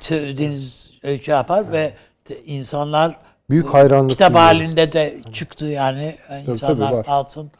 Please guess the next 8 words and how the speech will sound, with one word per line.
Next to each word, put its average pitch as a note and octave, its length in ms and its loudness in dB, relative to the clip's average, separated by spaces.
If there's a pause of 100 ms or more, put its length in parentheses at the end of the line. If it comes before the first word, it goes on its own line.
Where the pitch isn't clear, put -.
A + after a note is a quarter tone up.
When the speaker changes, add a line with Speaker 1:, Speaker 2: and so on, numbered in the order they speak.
(240)
Speaker 2:
Tabii, C3+ 140 -10
Speaker 1:
okusunlar. B2+ 640 -10
Speaker 2:
evet. G2 100 -20 (960)
Speaker 1:
Daha F#3 320 6
onun F3 280 -6
ötesinde, A#2+ 720 -12 (300)
yani F#3 260 -2
insanlar F3 680 -4